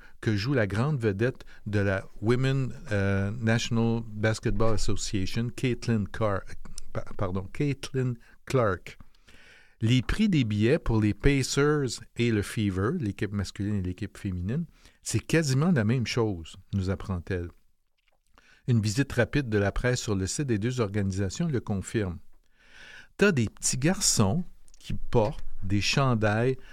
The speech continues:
d'Alaya Boston et de Caitlin Clark. La génération, maintenant,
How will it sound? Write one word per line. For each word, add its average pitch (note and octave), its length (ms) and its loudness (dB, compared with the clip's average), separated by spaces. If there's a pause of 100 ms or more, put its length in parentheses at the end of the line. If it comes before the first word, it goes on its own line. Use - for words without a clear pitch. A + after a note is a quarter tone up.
(160)
d'Alaya A2+ 580 4
Boston A2 680 0
et - 80 0
de G2+ 120 2
Caitlin B2+ 640 0 (120)
Clark. G#2+ 520 -2 (380)
La G#2 180 2
génération, B2+ 880 2
maintenant, A#2+ 500 0